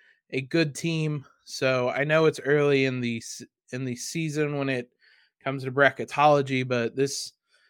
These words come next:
this is a good Indiana team. So the Hoosiers are a nine seed. They were an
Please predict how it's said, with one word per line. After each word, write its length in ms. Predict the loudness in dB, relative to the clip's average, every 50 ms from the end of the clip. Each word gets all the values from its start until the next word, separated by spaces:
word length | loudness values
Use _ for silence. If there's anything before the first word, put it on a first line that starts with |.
| _ _ -8
this 100 | -6 -4
is 160 | -2 -2 -2
a 60 | -2
good 180 | 0 0 0 0
Indiana 400 | 0 -2 -2 -2 -2 -2 -4 -4
team. 300 | -6 -8 -8 -6 -6 -6
So 140 | -4 0 0
the 80 | 4
Hoosiers 320 | 4 4 6 6 6 6 8
are 100 | 8 6
a 40 |
nine 300 | 6 6 4 4 4 0
seed. 380 | -2 -4 -2 0 0 0 0 -4 _ _ _ _ _ _ _ _ _ -4
They 80 | -2 2
were 260 | 6 8 8 8 8
an 120 | 6 4